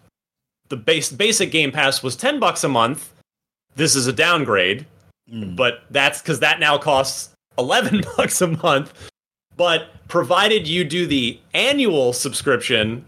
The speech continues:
Speaker 1: for Core, it is better than the Xbox Live Gold that, that it replaces, because we've all said a million times, basically on a monthly basis, that Games with Gold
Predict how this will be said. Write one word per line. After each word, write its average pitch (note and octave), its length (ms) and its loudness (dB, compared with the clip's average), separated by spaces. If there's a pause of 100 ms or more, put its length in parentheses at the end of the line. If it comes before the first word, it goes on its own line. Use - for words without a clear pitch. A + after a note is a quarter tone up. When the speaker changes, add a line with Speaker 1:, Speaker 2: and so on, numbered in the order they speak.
Speaker 1:
for A2+ 220 -2
Core, G#2 640 0 (760)
it D#3+ 160 -2
is B3 280 2
better E3+ 560 0
than C3+ 600 0 (460)
the D3 180 0
Xbox D3+ 480 0
Live D#3 300 0
Gold A#2+ 540 0 (220)
that, A#2 300 -4
that A#2+ 140 0
it A2+ 180 -8
replaces, D#3+ 720 -2 (340)
because D3+ 680 0
we've C#3+ 320 0
all C#3 500 0
said D3 300 0
a - 20 4
million B2+ 320 2
times, C#3 420 2 (180)
basically B2+ 360 0
on A#2 140 2
a A#2+ 120 -2 (120)
monthly B2+ 400 0
basis, G3+ 680 0 (460)
that E3 180 0
Games E3+ 300 0
with D3 180 -2
Gold C3 440 0